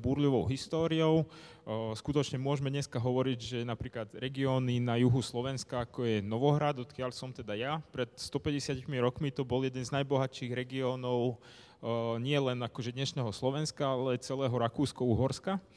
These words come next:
Pritom, ak si teda môžem kopnúť teda do Liptovu, tak vy ste pred stopäťdesiat rokmi tam pásli možno, že nejaké ovečky.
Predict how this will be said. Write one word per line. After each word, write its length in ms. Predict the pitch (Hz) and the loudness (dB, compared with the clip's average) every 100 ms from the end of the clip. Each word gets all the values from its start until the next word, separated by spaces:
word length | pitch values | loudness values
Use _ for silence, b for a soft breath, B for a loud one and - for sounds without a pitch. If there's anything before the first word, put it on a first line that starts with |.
| B B B B | B B B B
Pritom, 580 | 127 131 131 123 123 - | -2 2 2 2 0 -2
ak 160 | 123 - | -4 -4
si 160 | 135 | -6
teda 160 | 131 123 | -4 -4
môžem 320 | 120 131 120 | -4 -4 -4
kopnúť 480 | 107 127 131 117 117 | -2 -2 0 0 0
teda 80 | 110 | 0
do 160 | 110 | -2
Liptovu, 480 | 120 120 135 135 139 | -6 -4 -2 2 2
tak 240 | - 110 | 0 -2
vy 80 | 113 | 0
ste 160 | 107 123 | -2 -2
pred 240 | 131 123 | 0 0
stopäťdesiat 560 | - 127 135 123 - 123 | -2 0 2 2 2 4
rokmi 300 | 127 - 135 | 4 4 2
tam 320 | - 123 123 - 135 - | 4 2 2 -4 -6 2
pásli 400 | 127 120 - 127 | 4 4 0 -2
možno, 240 | 131 131 | 0 0
že 160 | 127 127 | 2 2
nejaké 320 | 131 127 117 | 2 2 2
ovečky. 500 | 113 131 - 175 | 2 2 0 4